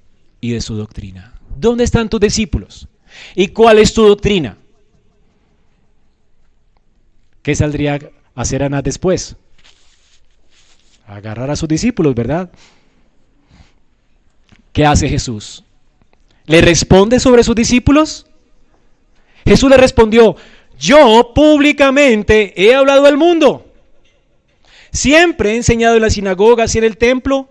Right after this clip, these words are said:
donde se reúnen todos los judíos, y nunca he hablado nada en lo oculto". ¿Le respondió sobre los discípulos? ¿Qué le está respondiendo?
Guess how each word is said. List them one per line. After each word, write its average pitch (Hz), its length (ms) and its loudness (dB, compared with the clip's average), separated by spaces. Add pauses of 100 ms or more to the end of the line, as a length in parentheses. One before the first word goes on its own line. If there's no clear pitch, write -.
(160)
donde 175 220 -4
se 190 100 -2
reúnen 208 440 0 (100)
todos 254 540 4
los 175 180 -4
judíos, 175 560 -2 (380)
y 175 180 0
nunca 208 380 -2
he 185 40 0
hablado 175 300 0
nada 156 400 -2
en 139 180 -4
lo 131 140 -2
oculto". 123 540 -10 (1700)
¿Le 113 120 -8
respondió 151 420 -2
sobre 220 220 0
los 220 80 0
discípulos? 247 580 -6 (2250)
¿Qué 160 120 -6
le 170 60 -4
está 165 120 -4
respondiendo? 135 600 -8